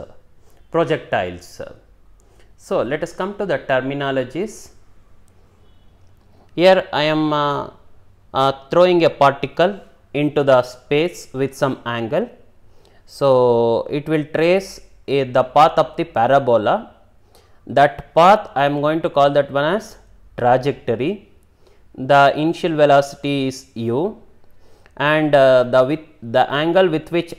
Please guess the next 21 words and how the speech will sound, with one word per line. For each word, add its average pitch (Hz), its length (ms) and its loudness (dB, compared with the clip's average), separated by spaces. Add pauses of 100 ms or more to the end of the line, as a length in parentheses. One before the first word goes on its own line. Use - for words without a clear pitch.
I 139 160 2
thrown 165 340 -2
into 139 220 -4
space, 147 480 -4 (120)
I 131 60 -4
am 139 120 -4
going 147 180 -2
to - 60 -10
call 143 200 2
that 135 180 -2
one 139 120 -4
as 135 160 -6
theta, 135 520 -2
that 139 140 -2
is 131 100 -12
the - 180 -8
angle 135 280 -2
of - 180 0
projection. 110 640 -8 (880)
Then, 143 440 0
uh, 120 240 -2